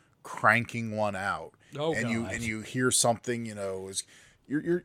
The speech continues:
Speaker 1: constantly interrupted in your life, like, just doing your
Speaker 2: Oh, yeah,
Speaker 1: normal
Speaker 2: Superman
Speaker 1: average
Speaker 2: would
Speaker 1: shit.
Speaker 2: suck because all he does is
Speaker 1: Oh,
Speaker 2: hear
Speaker 1: not even,
Speaker 2: everything going wrong.
Speaker 1: I don't mean Superman, just any superhero.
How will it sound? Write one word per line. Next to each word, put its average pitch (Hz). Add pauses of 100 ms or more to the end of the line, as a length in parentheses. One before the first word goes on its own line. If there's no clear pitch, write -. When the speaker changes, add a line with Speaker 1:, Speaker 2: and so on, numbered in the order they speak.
(120)
Speaker 1:
constantly 165
interrupted 113
in 90
your 92
life, 85
like, 76
just - (120)
doing 117
your 98
Speaker 2:
Oh, 226
yeah, 170
Speaker 1:
normal 120
Speaker 2:
Superman 277
Speaker 1:
average 151
Speaker 2:
would 117
Speaker 1:
shit. -
Speaker 2:
suck 131
because 123
all 156
he 151
does 127
is 107
Speaker 1:
Oh, 190
Speaker 2:
hear 220
Speaker 1:
not 208
even, 147
Speaker 2:
everything 135
going 117
wrong. 107
Speaker 1:
I 160
don't 208
mean 165
Superman, 151
just - (140)
any 127
superhero. 92